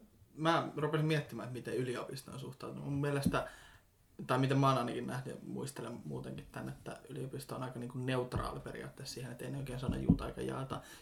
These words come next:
musta tuntuu, että toi on myös aika pitkälti siihen, jos sä vertaat vaikka lukioon, niin siellähän sulle oli aina joku opo tuli kysyä tai opettaja tuli kysymään, että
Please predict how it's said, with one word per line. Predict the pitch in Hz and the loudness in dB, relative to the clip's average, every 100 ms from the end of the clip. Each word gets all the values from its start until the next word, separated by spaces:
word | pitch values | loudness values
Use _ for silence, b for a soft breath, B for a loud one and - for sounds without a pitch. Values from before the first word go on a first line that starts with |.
| - | -8
musta | 123 - | -6 -4
tuntuu, | 123 123 | -2 -2
että | - | -2
toi | 127 | -2
on | |
myös | 123 127 | 0 -2
aika | 127 | -4
pitkälti | 127 127 123 127 117 127 | -2 -2 -2 -4 -4 -4
siihen, | 123 120 | -2 -2
jos | - | -2
sä | 127 | -2
vertaat | 123 127 123 127 | -2 -2 -2 -2
vaikka | 123 - 131 B B - | -4 -4 -6 B B 2
lukioon, | 139 143 135 123 127 | 4 4 2 0 0
niin | 131 | -2
siellähän | 131 120 131 | 0 2 2
sulle | 131 123 117 | 4 2 2
oli | 127 123 | 2 2
aina | 123 123 | 2 -2
joku | 123 - | -2 -2
opo | 123 127 | -2 -2
tuli | 120 123 | -4 -4
kysyä | 127 123 123 | -2 -4 -2
tai | 120 120 | -2 -4
opettaja | 135 - 113 | -4 -6 -6
tuli | 135 131 | -4 -8
kysymään, | - 139 131 131 | -8 -6 -6 -6
että | 139 - | -10 -8